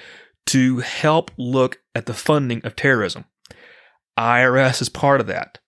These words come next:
They have, they're also part of what they call the J T T F, Joint Terrorism Task Force with the F B I.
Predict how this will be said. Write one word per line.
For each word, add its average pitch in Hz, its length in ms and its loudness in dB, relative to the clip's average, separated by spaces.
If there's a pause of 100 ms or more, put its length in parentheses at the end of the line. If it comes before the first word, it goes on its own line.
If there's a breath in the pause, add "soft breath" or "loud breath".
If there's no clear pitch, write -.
(160)
They 107 220 -4
have, 107 380 0
they're 107 200 -2
also 107 240 2
part 117 320 0
of 113 60 -4
what 110 80 -4
they 113 40 -4
call 113 160 -2
the 110 80 -6
J 113 300 0
T 127 180 -6
T 131 260 -2
F, 117 280 0
Joint 117 400 -6
Terrorism 127 360 -2
Task 131 360 0
Force 110 240 -6
with 107 100 -10
the 110 120 -2
F 110 140 0
B 123 160 -2
I. 127 300 2